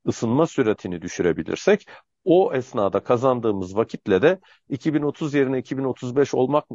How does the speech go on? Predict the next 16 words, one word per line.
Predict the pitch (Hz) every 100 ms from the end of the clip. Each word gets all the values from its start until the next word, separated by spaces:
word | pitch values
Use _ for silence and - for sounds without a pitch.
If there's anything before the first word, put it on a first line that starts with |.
| 123 -
olmaz | 110 131 147 127
mı | 104
aptallıklarının | 98 - - 104 101 - 104 95 90
peşinden | 104 - 107 113 104
koşanların, | - 104 - 101 98 104 127 185 190 - _ _
e, | 127 110 104
hepimizi | 151 - 110 101 101
birden | 104 160 175
şarampole | - 131 127 123 113 110
yuvarlamasını | 120 123 120 107 107 - 165
engelleyecek | 131 120 113 110 110 101 98
şekilde | - 131 107 107 180 - - _
onların | 139 139 139 143
keyiflerini | - 123 110 - 110 110 113
de | 101 90 - _ -
eğleyecek | 117 104 104 107 170